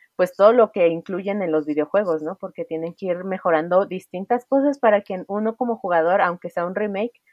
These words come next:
pues pueda disfrutar nuevamente el juego y pueda, pues, tener nuevos recursos con los que digas, "Me quedé satisfecha y, pues, valió la pena gastar este dinero, ¿no? Por, por esta historia".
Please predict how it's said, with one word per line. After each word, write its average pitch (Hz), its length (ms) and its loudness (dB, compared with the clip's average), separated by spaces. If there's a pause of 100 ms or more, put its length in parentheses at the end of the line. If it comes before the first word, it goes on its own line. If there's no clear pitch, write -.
(240)
pues 175 240 0
pueda 190 220 6
disfrutar 185 640 0
nuevamente 190 680 0
el 180 80 -2
juego 185 500 0
y 190 140 -6
pueda, 175 560 2
pues, 185 160 -8
tener 160 280 -4
nuevos 175 360 -2
recursos 175 500 -8
con 170 160 -8
los 156 140 -8
que 160 120 -6
digas, 156 280 -4
"Me 156 160 -10
quedé 156 240 -4
satisfecha 185 760 -10 (480)
y, 180 120 -10
pues, 165 200 2
valió 151 240 0
la 175 160 -2
pena 208 240 -4
gastar 165 480 0
este 170 280 -8
dinero, 151 420 -6
¿no? 160 260 -12
Por, 151 320 -6 (440)
por 160 140 0
esta 160 200 0
historia". 156 500 -2